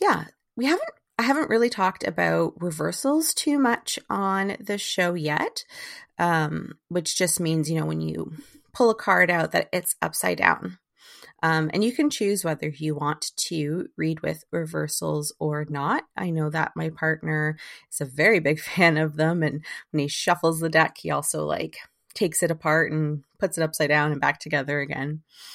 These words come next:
and shuffle a few more times. So anyways, that's just his thing. Um, but I thought that I would mention this and talk about the reversals for each of the cards as well. Um, so with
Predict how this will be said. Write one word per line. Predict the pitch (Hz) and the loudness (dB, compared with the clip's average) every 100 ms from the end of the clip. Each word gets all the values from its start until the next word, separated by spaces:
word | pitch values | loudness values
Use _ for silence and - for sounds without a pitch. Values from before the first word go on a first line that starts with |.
| - - - | -20 -20 -10
and | 147 | -8
shuffle | - 151 147 143 | -4 -2 0 0
a | |
few | 143 - | 0 -4
more | 143 135 | -2 -2
times. | - - 165 - | -2 -4 -4 -2
So | - | 0
anyways, | 175 - | 0 -2
that's | 156 160 - | -4 -4 -4
just | - 175 - - - | -4 -4 -6 -10 -10
his | 165 160 | -4 -4
thing. | - - - 202 - - - - - - | -2 -4 -4 -6 -12 -20 -18 -18 -8 0
Um, | 165 151 147 143 _ - | 2 2 -2 -6 _ 2
but | 196 | 4
I | |
thought | 202 202 202 | 6 4 4
that | 254 | 2
I | |
would | 196 165 | 2 2
mention | 156 156 160 156 | 0 0 0 0
this | 147 147 | 0 -2
and | 151 147 | -4 -4
talk | - 185 175 | -2 0 0
about | 160 151 | -4 -4
the | 156 | -4
reversals | 151 143 135 - - - | -4 -4 -4 -4 -4 -6
for | - 170 156 151 151 - | -2 2 2 2 -2 -6
each | 151 151 - | -8 -8 -4
of | 151 139 135 135 143 - | -2 0 -2 -6 -14 -14
the | 156 143 131 135 - | -8 -6 -4 -8 -10
cards | - - - 160 | -12 -6 -6 -6
as | 147 139 | -8 -10
well. | - - - _ _ - - - - - - | -8 -8 -10 _ _ -20 -18 -18 -20 -12 -2
Um, | 156 135 - - | 0 0 -4 -6
so | - - 151 | -2 0 2
with | 147 156 185 202 | 2 2 2 2